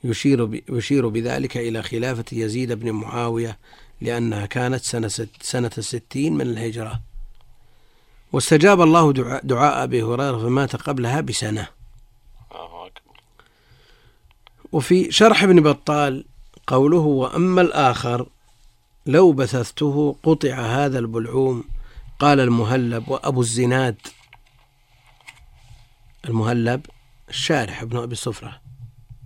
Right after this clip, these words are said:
Speaker 1: نعم، وأبو الزناد ابن سراج ينقل عنه ابن بطال بكثرة.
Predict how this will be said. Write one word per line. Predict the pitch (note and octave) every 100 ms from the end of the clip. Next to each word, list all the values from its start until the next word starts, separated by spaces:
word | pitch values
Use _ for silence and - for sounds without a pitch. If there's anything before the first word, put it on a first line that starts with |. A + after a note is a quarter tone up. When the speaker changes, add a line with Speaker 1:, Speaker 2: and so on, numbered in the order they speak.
| - -
Speaker 1:
نعم، | A#2 A#2+ C#3+ - _ _ _ - - - - - _ -
وأبو | B2 - D#3 C#3+
الزناد | B2+ C3+ C#3+ D3+
ابن | C#3+ C3
سراج | - C3 C3+ B2 -
ينقل | C#3 C3+ B2 A2
عنه | B2 B2 A#2 -
ابن | B2 A2
بطال | G#2+ - B2 A2+
بكثرة. | G#2 D#3 - A2 G#2+